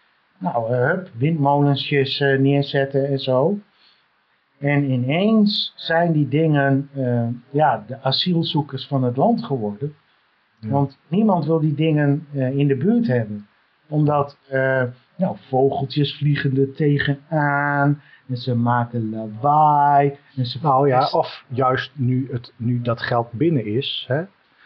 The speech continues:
Speaker 2: eh, is, zijn ze niet zo waardevol genoeg om ze te willen houden. Dus zeg maar, het resultaat, het, het, het oogsten van al dat geld is gebeurd.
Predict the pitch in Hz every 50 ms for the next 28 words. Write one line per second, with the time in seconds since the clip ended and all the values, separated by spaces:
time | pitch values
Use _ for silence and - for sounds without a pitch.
0 | - - _ _ _ _ _ - 110 113 113 113 107 - _ _ _ _ _ -
1 | 147 123 - - 127 123 - - - - 135 131 - - 135 151 156 - - 160
2 | 147 131 120 123 123 123 120 117 - - 123 117 110 - - 113 120 147 139 -
3 | - - - - _ _ _ _ _ - - 123 123 - - 117 - - 107 107
4 | 104 101 - - 185 170 120 92 90 85 87 _ _ - _ - _ _ _ -
5 | 120 - - 139 - 127 127 117 120 120 120 117 120 117 - 123 120 - 143 139
6 | 147 143 - - - - - - - 127 - - 139 - - - 135 151 - -
7 | - 135 123 - 117 107 107 110 123 120 113 113 - - 147 147 147 143 - -
8 | 117 107 - - - _ - - - - - - 120 110 90 101 101 135 190 214
9 | 214 - -